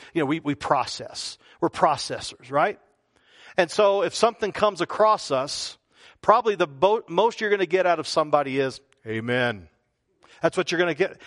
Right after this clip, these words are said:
And that's okay. Everybody is wired very, very differently. But don't mistake that when we get into corporate worship, from a personal worship, of when something is going on,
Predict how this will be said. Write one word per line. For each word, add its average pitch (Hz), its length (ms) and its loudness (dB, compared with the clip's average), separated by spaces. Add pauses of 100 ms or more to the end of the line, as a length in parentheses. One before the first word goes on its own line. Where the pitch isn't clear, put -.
(100)
And 175 140 2
that's 208 200 2
okay. 208 600 0 (200)
Everybody 220 720 2
is 170 220 0
wired 175 500 2
very, 175 380 0
very 170 320 -2
differently. 135 580 -6 (380)
But 175 160 2
don't 254 280 2
mistake 196 560 0
that 175 280 2
when 160 140 -4
we 156 100 0
get 160 140 -4
into 156 200 -6
corporate 151 440 -2
worship, 143 340 -2
from 147 160 -4
a 127 60 -2
personal 170 500 -4
worship, 139 460 -6
of 139 100 0 (240)
when 139 140 -8
something 180 480 -2
is 156 120 -4
going 156 300 0
on, 120 460 -2